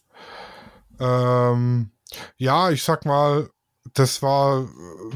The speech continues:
wieder eine Hochzeit. Also ich glaub, ich mach keine Hochzeit mehr bei Leuten, die ich kenn, ey.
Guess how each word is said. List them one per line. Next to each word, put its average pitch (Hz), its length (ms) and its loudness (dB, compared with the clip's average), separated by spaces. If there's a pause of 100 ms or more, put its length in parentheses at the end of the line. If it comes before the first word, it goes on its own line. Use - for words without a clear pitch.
wieder 156 200 4
eine 139 180 4
Hochzeit. 147 440 2
Also - 200 -8
ich - 300 -8
glaub, 110 200 4
ich - 140 0
mach 107 120 0
keine 113 240 2
Hochzeit 113 360 0
mehr 113 120 4
bei 110 140 0
Leuten, 110 320 0
die 107 100 2
ich - 200 -6
kenn, 110 240 2
ey. 107 260 2